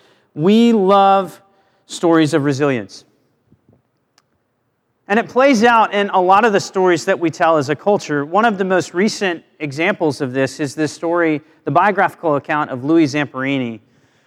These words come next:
On, uh, it was called Unbroken. It was written by Lauren Hillenbrand. And it's a story of survival, resilience, and redemption is the tagline from the, the book.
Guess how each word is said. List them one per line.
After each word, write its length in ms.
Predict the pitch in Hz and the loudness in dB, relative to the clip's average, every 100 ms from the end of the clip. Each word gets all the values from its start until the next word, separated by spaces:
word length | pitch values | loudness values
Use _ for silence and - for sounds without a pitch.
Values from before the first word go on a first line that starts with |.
| _ _ | _ _
On, 300 | - 156 147 - | -4 0 0 -4
uh, 440 | 127 123 107 101 - 147 _ - - | -4 -2 -2 -6 -16 -20 _ -12 -6
it 60 | |
was 100 | 147 | -4
called 260 | - 196 190 | 2 2 4
Unbroken. 600 | 160 139 156 156 170 156 | 2 2 2 2 2 0
It 40 | |
was 140 | 123 165 | -2 -6
written 160 | 175 | -2
by 80 | 151 | 0
Lauren 320 | 147 156 156 | 0 0 -2
Hillenbrand. 720 | 143 165 160 160 156 151 143 - - _ _ _ _ | -2 -2 -2 -2 -2 -2 -4 -10 -20 _ _ _ _
And 560 | 160 156 147 135 123 - _ _ _ _ | -2 0 0 -2 -6 -16 _ _ _ _
it's 320 | 156 151 139 | -4 -2 -4
a 60 | 156 | -6
story 520 | - 190 196 190 185 | -4 -2 0 0 0
of 220 | 143 131 | -2 -4
survival, 800 | - 160 127 151 175 202 214 208 | -4 -4 0 2 2 2 2 2
resilience, 580 | 151 127 156 160 156 139 | 0 0 0 0 -2 -2
and 160 | 139 | -2
redemption 540 | 131 127 139 - 123 107 | -2 -2 -4 -6 -8 -8
is 120 | 107 | -10
the 120 | 135 | -6
tagline 580 | 147 135 127 120 117 110 | -2 -2 -4 -6 -6 -8
from 320 | - 123 117 | -10 -10 -12
the, 400 | - 123 117 113 - | -12 -6 -4 -6 -8
the 140 | 135 | -8
book. 320 | 113 175 - | -2 -2 -4